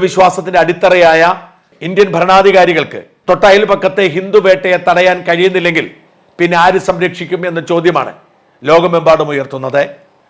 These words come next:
ലോകത്തെമ്പാടുമുള്ള ഹിന്ദുവിനെ സംരക്ഷിക്കേണ്ട ബാധ്യത വാസ്തവത്തിൽ ഭാരതത്തിന്റെ ഭരണകൂടത്തിനുണ്ട്. കാരണം മറ്റെല്ലാ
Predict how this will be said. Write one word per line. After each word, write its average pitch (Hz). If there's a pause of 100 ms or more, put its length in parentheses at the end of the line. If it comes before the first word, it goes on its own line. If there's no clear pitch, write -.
ലോകത്തെമ്പാടുമുള്ള 180 (280)
ഹിന്ദുവിനെ 180
സംരക്ഷിക്കേണ്ട 175 (100)
ബാധ്യത 160 (640)
വാസ്തവത്തിൽ 160 (380)
ഭാരതത്തിന്റെ 185
ഭരണകൂടത്തിനുണ്ട്. 147 (580)
കാരണം 170
മറ്റെല്ലാ 185